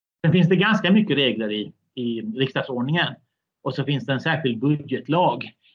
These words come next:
där detaljerna, kan man säga, läggs fast. Det som då kom på,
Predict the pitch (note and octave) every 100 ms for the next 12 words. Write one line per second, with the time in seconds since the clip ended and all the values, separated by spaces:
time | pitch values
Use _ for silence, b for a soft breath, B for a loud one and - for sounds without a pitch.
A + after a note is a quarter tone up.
0 | _ - C3 B2+ C#3+ A#2 G#2+ A2+ A#2 -
1 | _ - B2 B2 C3+ A#2 A#2+ _ _ -
2 | B2+ - - E3 - _ _ _ _ _
3 | _ _ _ _ F#3+ F#3+ G#3+ A3 - C#4+
4 | G3+ C3 C#3+ - G#3 D#3+ B2